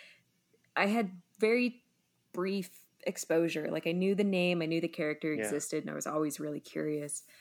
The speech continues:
Speaker 1: And I finally picked up the comic run that I read because I was following Cy Spurrier and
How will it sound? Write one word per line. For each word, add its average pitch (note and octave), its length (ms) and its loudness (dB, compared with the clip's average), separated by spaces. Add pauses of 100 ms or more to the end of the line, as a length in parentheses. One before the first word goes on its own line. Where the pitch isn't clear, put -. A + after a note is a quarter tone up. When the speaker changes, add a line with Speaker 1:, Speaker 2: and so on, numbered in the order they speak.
(280)
Speaker 1:
And - 80 -8
I E3 40 -4 (120)
finally A3+ 340 2
picked G3 320 -4
up E3 200 -2 (140)
the D#3+ 140 -6 (320)
comic G3 360 0
run F#3 180 2
that E3 140 0
I A#3+ 200 4
read E3 520 0
because E3 280 -6
I D#3 100 -6
was D#3 140 -6
following D3+ 580 -4 (440)
Cy D#3 260 -2
Spurrier G#2+ 680 -4 (520)
and D3 480 -4